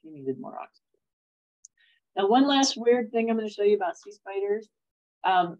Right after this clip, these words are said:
most, so they have this pair of legs, pair of appendages here, which in most sea spiders are used to carry the embryos.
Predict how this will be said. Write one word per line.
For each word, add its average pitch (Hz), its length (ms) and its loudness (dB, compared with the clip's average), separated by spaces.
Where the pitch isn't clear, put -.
most, 240 540 0
so 226 260 0
they 226 80 -2
have 254 160 2
this 277 300 -4
pair 311 220 2
of 233 60 -6
legs, 180 380 0
pair 214 120 -14
of 208 120 -10
appendages 170 640 -10
here, 160 280 -12
which 190 200 -10
in 196 160 -4
most 226 320 0
sea 240 140 -14
spiders 202 640 -2
are 175 120 -6
used 180 340 -6
to 208 80 -20
carry 175 240 -12
the 175 220 -18
embryos. 160 540 -20